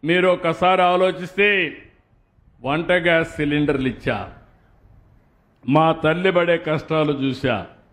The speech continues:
సగం సమయం ఆ జీవితం అంతా నేను ఎమ్మెల్యేగా ఉన్నా, మంత్రిగా ఉన్నా, కిచెన్లోనే ఉండేది.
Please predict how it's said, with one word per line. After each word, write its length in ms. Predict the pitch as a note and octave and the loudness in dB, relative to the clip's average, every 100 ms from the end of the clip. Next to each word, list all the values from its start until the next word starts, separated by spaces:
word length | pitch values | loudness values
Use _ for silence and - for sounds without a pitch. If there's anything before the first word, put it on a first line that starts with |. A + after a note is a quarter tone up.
| _ _ _ _ _ _ _ | _ _ _ _ _ _ _
సగం 380 | D3 D#3 E3+ E3 | 0 2 2 0
సమయం 560 | D#3 D3 D#3 F3 F3+ E3+ | 0 0 0 0 2 4
ఆ 420 | E3 D3+ C#3+ A2+ | 4 4 2 2
జీవితం 460 | C3 D#3+ F3 E3+ E3 | 4 4 4 0 -2
అంతా 560 | E3 F3+ F3 D3 - - _ _ _ _ - | 0 2 2 0 -8 -20 _ _ _ _ -6
నేను 220 | D3+ D#3+ | -2 0
ఎమ్మెల్యేగా 640 | D3+ D#3 F3 F3 F3 E3+ E3+ | 0 2 2 2 2 2 2
ఉన్నా, 260 | E3 E3+ | 2 0
మంత్రిగా 580 | E3 A3+ E3 F3 E3+ F3 | 2 0 -2 -2 2 2
ఉన్నా, 440 | F3 F3+ F3 C#3+ - - _ _ _ _ _ _ _ _ | 2 2 2 0 -6 -20 _ _ _ _ _ _ _ _
కిచెన్లోనే 560 | D#3 D#3+ F3 E3 E3+ E3 | -4 0 0 2 2 2
ఉండేది. 520 | D#3+ D#3 D3+ C3 A2 | 0 2 2 2 -4